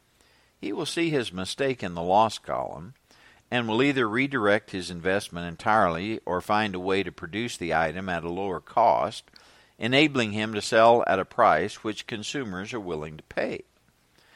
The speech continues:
This operation of the free market means that mistakes in investment tend to be quickly corrected. Consumer demand is satisfied,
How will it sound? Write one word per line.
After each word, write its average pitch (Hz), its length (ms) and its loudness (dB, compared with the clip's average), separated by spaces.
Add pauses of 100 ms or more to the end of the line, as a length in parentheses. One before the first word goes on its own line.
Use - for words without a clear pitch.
(340)
This 185 220 0
operation 117 720 4
of 101 120 -8
the 95 60 -12
free 131 240 -2
market 98 540 -2
means 104 540 -6
that 87 280 0 (420)
mistakes 170 680 0
in 117 180 -2
investment 98 800 0
tend 131 380 -6
to 123 80 -4
be 104 200 -6
quickly 85 680 -8
corrected. 107 600 -2 (680)
Consumer 160 500 -2
demand 101 640 0
is 87 140 -4
satisfied, 85 920 0